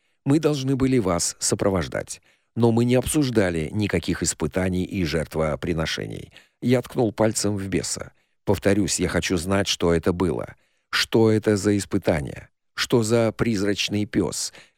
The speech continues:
Я несу ответственность за вас и за своих людей. Я не могу принимать правильные решения, не понимая, что происходит на самом деле».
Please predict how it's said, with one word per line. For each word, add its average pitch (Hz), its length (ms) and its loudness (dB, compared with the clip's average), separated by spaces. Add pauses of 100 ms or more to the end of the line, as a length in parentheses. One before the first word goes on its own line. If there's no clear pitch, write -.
(160)
Я 117 280 2
несу 123 360 0
ответственность - 1000 -4
за 98 240 2
вас 101 320 2
и 90 180 -2
за 82 120 -2
своих 78 420 -2
людей. 76 440 -2 (320)
Я 117 300 2
не 117 140 0
могу 113 400 0
принимать 92 600 -2
правильные 80 600 0
решения, 104 580 2 (240)
не 131 160 2
понимая, 110 480 4
что 113 380 2
происходит 90 760 0
на 87 140 -4
самом 67 400 -4
деле». 64 340 -4